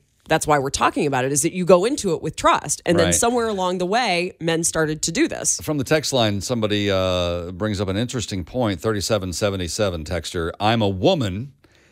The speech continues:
Speaker 2: How in the heck does a woman not feel the absence of the condom?" Now, being a guy, hearing about these things,
Speaker 1: Mm-hmm.
Speaker 2: I'm wondering myself, "Oh, yeah, how do you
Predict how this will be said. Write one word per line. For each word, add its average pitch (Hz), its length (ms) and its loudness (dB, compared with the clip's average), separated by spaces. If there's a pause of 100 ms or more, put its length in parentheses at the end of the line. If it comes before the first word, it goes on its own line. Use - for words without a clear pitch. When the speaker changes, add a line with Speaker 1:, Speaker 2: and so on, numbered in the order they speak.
(520)
Speaker 2:
How 151 380 4
in 180 120 -2
the 165 160 2
heck 135 480 0
does 113 200 -6
a 113 40 -2
woman 120 280 0
not 131 300 0
feel 131 320 -4
the 120 220 -4
absence 120 600 -4
of 107 420 -6
the 110 80 -8
condom?" 127 640 -8 (340)
Now, 135 220 2
being 101 280 -2
a 87 100 -2
guy, 78 580 -2 (240)
hearing 120 380 0
about 90 220 0
these 78 300 -6
things, 85 480 -6
Speaker 1:
Mm-hmm. 208 600 0
Speaker 2:
I'm 127 180 0
wondering 135 640 0
myself, 139 640 -2
"Oh, 151 400 0
yeah, 127 340 -2
how 131 300 0
do 120 200 -8
you 120 840 -4